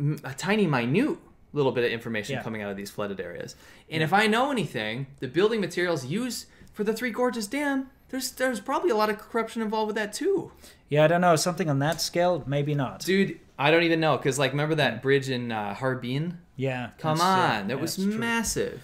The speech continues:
Speaker 1: So you
Speaker 2: Yeah.
Speaker 1: never know.
Speaker 2: Yeah, uh, yeah, it's, it's, it's true. We, we can speculate all we
Speaker 1: Our,
Speaker 2: want,
Speaker 1: our
Speaker 2: but
Speaker 1: job today, I wanna
Speaker 2: Yeah.
Speaker 1: point out, is not to speculate if it's gonna collapse or not.
Speaker 2: Yeah.
Speaker 1: Personally,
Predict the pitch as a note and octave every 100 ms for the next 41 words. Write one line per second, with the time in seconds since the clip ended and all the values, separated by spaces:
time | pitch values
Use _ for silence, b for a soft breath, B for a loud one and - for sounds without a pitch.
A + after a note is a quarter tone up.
0 | - - G3 A#3 A3+ G#3+ D3+ - - C#3
1 | B2 - C#3 C3 D3 D3 - - C3 C3
2 | F3+ F3+ - - E3+ C#3+ - C#3 A#2+ D3+
3 | F#3+ G#3 A3 G3 A3 G#3+ F#3 D3+ D#3 D3
4 | C3 C3 F3 - F#3 G3+ G3 D3+ D3 A#2+
5 | A2 A2+ A2 B2 G#2+ G#2 G2+ G#2 A2 A2+
6 | G#2+ - A2+ G#2+ G2+ G#2 G2+ - G#2 -
7 | C3+ D3 - G#2+ G#2 G2+ - - C#3+ G3+
8 | G#3 G#3+ A3+ A#3+ G#3+